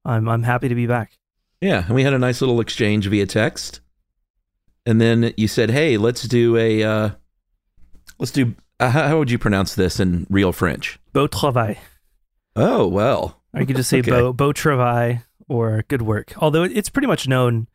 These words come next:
Speaker 1: by the French title, even though the, it's a pretty straightforward English translation. Um, usually the French title is what gets used.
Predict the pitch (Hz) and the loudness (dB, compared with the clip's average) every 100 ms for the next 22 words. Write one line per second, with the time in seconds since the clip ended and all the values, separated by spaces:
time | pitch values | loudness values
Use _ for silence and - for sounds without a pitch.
0 | _ _ - 131 123 135 120 - 120 107 | _ _ -2 0 0 -2 -2 0 0 0
1 | 104 - - 147 139 123 117 117 110 123 | -4 -8 -4 0 2 2 2 2 0 -2
2 | 131 131 - 131 117 - 117 - 123 110 | -4 -4 -2 -2 -2 -4 -4 -2 -2 -2
3 | 107 - _ _ _ _ 127 127 113 - | -4 -8 _ _ _ _ -4 -2 -2 0
4 | 120 113 110 - 107 107 - 113 110 107 | 0 0 -2 -2 -2 -2 -2 -2 -2 -2
5 | 107 113 - 165 135 120 - 113 - 113 | -4 -6 -2 0 0 -2 -4 -6 -4 -4
6 | 98 - - - - - - - | -4 -8 -8 -8 -10 -10 -12 -14